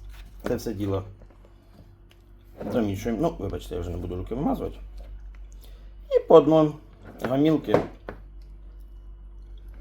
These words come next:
Господи, чувствую себе просто Юлією Висоцькою, чесне слово. Закидаємо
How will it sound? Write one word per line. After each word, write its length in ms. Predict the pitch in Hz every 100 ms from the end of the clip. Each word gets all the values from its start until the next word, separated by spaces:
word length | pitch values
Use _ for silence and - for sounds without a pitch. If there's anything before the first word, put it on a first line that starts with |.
| - - - - - - - - - - - - - - - - - - -
Господи, 400 | - 101 - 85
чувствую 340 | 85 - - 104
себе 200 | 101 101
просто 260 | 120 -
Юлією 280 | 101 117 107
Висоцькою, 460 | 101 - 90 - -
чесне 240 | - -
слово. 300 | - - - - - - - - - - -
Закидаємо 960 | 98 101 123 160 160 101 87 85 110